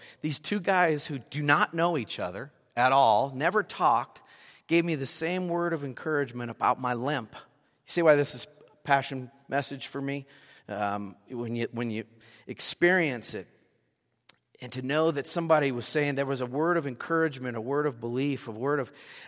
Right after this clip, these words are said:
affirmation that somehow God could work all things for good.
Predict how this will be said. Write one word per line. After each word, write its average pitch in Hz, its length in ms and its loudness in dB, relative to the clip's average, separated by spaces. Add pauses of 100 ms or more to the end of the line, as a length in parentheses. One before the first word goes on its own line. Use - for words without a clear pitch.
affirmation 135 800 0
that 110 140 -8
somehow 143 400 2
God 131 460 2
could 113 140 -12
work 123 240 -2
all 123 180 2
things 127 380 -8
for 98 180 -12
good. 110 380 -8